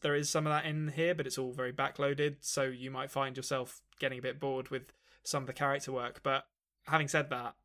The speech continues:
I don't think anyone realistically would get bored with the character work in this 'cause it's so good. Um, so yeah, I, I, I think that's a,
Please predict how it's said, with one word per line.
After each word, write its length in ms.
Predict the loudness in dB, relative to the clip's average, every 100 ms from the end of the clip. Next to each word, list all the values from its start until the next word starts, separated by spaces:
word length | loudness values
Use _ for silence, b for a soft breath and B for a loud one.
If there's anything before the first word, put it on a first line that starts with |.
| _
I 100 | -4
don't 220 | 0 0 0
think 140 | -2
anyone 440 | -2 -2 -8 -10 -16 _ -6
realistically 680 | -2 0 -2 -4 -6 -8 -10 -8
would 200 | -8 -2
get 180 | -4 -4
bored 200 | -10 -8
with 80 | -12
the 60 |
character 320 | -8 -6 -6 -8
work 180 | -8
in 80 | -10
this 140 | -8 -8
'cause 160 | -8
it's 120 | -2
so 200 | 0 0 -4
good. 300 | -8 -10 -12 B B B
Um, 560 | 0 2 2 -2 -8 -6
so 160 | 0 0
yeah, 260 | 2 0 2
I, 220 | 0 0
I, 140 | -2 -4 -6
I 60 | -8
think 180 | -8 -8
that's 180 | -4
a, 100 | -4